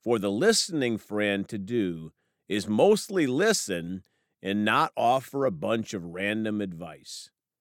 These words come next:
Isn't it amazing how many times when we just talk through a situation that we feel better, and sometimes the solution comes to us without our listening friend saying a thing?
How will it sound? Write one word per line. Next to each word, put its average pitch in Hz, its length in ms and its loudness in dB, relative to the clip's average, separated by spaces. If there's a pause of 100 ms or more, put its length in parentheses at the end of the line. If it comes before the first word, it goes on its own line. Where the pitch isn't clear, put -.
(540)
Isn't 180 400 2
it - 20 2
amazing 127 560 2
how 107 220 -4
many 127 280 -2
times 92 640 -4
when 92 80 -8
we 117 140 -2
just 110 260 -4
talk 143 460 2
through 143 300 -4
a 127 40 0
situation 101 1000 -6 (420)
that 101 180 2
we 110 140 0
feel 131 340 0
better, 92 540 0 (380)
and 104 160 -4
sometimes 123 840 2
the 98 120 -4
solution 185 720 -4
comes 127 380 0
to - 200 -6
us 85 380 -10 (400)
without 117 500 2
our 113 200 2
listening 156 540 0
friend 127 460 -2
saying 117 480 -2
a 110 60 -4
thing? 78 460 -8